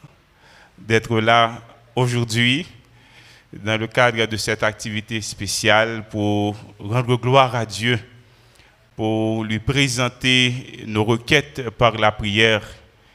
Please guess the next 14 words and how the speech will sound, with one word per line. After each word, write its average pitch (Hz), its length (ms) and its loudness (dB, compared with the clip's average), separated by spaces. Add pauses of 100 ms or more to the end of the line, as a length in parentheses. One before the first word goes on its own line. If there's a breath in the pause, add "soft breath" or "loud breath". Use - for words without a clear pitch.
(280 soft breath)
et 110 60 -2
aussi 107 340 -2
pour 104 560 -2
écouter 113 640 -2 (420)
sa - 260 -2
parole. - 440 -6 (1000 soft breath)
Je 131 240 -4
suis 147 680 -4 (300)
heureux 139 580 0
et 123 160 -2
honoré 117 340 -2
de 113 120 -4
ce - 180 -6
que 113 400 -4